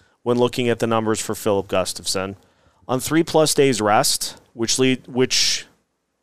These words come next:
is, hey, what we're doing right now with the Wild kind of alternating starts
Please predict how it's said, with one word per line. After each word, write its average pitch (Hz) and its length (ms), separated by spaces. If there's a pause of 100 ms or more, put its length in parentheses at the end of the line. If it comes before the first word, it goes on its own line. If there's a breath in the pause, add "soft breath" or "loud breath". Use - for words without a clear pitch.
(140)
is, 113 720 (320)
hey, 110 320
what 98 300
we're 120 160
doing 127 260
right 117 220
now 127 300
with 110 360
the - 80
Wild 107 400
kind 110 160
of 95 80
alternating 113 600
starts - 520